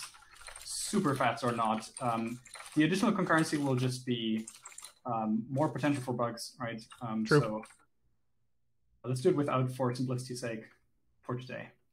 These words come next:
Speaker 2: Yeah, I agree.
Speaker 1: Okay. Um,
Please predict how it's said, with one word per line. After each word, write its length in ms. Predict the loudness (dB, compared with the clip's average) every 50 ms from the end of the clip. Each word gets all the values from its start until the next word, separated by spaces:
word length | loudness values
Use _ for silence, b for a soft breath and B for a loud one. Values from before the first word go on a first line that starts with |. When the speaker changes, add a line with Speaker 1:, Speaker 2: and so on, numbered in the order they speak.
| _ _ _ _ _ _ _ _ _ 8
Speaker 2:
Yeah, 180 | 8 8 8 6 6
I 80 | 6 6
agree. 200 | 8 6 4 2 0 -6 -20 _ _ _ _ _ _ _ _ _ _ _ _ _ _ -2
Speaker 1:
Okay. 320 | 0 2 2 2 2 0 -2 -2 0
Um, 560 | 2 4 4 4 4 4 2 2 0 -2